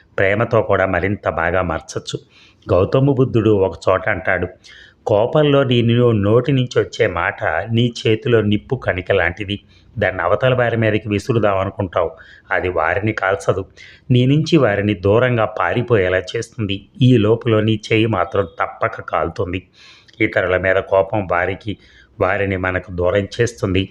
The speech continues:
మన మీద మన కోపం మనల్ని మనకు దూరం చేస్తుంది. ప్రతి మనిషి ఆనంద విషాదాలకు అతడే కారణం.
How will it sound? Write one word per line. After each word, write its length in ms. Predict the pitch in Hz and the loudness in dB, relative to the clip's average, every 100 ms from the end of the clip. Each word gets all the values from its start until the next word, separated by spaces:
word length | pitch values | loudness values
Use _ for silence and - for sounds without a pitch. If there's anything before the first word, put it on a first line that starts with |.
| - | -4
మన 200 | 101 90 | -2 0
మీద 220 | 101 123 | 0 0
మన 220 | 135 117 98 | 0 0 -2
కోపం 420 | - 98 98 104 85 _ _ - | 0 0 2 -2 -4 _ _ -8
మనల్ని 420 | 90 87 107 127 135 | -2 0 0 2 2
మనకు 320 | 104 98 110 | 0 0 -2
దూరం 320 | 92 90 104 | 0 0 0
చేస్తుంది. 560 | 101 113 - - 101 104 - - - - | -2 -6 -6 -6 -4 -4 -8 -20 -20 -4
ప్రతి 240 | 98 - | -2 0
మనిషి 440 | 113 120 127 - 127 | 2 2 0 -2 -2
ఆనంద 500 | 85 82 107 127 113 | 0 -2 0 0 0
విషాదాలకు 800 | 87 95 - 107 92 92 95 101 | 0 0 -2 -2 0 0 0 -2
అతడే 300 | 87 98 98 | -4 -2 -2
కారణం. 460 | 98 87 80 85 | -2 -4 -4 -8